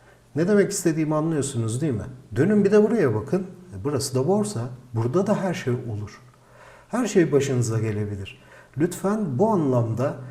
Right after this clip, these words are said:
"Yok canım" falan diyerek üstünden öyle yüzeysel geçmeyin işlerin. Buradayken de böyle bir düşüşün olacağını size kim anlatıyordu?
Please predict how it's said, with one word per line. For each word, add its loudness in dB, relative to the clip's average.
"Yok 2
canım" 2
falan 0
diyerek -2
üstünden -2
öyle 0
yüzeysel -2
geçmeyin -2
işlerin. -10
Buradayken 0
de 2
böyle 2
bir -2
düşüşün -4
olacağını 2
size -2
kim -4
anlatıyordu? -2